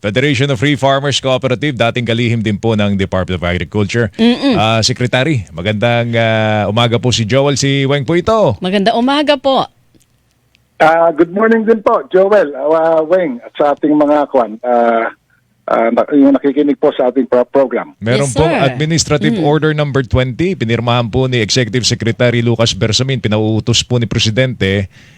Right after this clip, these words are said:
Speaker 1: yung,
Speaker 2: Luwagan.
Speaker 1: ah, luwagan, pagtatanggal ng mga non-tariff barriers,
Speaker 2: Oo,
Speaker 1: Weng.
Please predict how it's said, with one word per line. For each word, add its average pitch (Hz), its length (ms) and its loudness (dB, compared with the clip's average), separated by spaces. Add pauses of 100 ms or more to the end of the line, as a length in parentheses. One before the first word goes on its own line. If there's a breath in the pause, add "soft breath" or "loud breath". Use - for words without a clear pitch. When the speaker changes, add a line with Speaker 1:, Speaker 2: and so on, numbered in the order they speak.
Speaker 1:
yung, 120 640 2
Speaker 2:
Luwagan. 113 320 4
Speaker 1:
ah, 104 180 2
luwagan, 120 540 0
pagtatanggal 120 640 -2
ng 135 160 -2
mga 120 160 0
non-tariff 127 840 -4
barriers, 104 560 -4
Speaker 2:
Oo, 190 160 0
Speaker 1:
Weng. 180 460 -2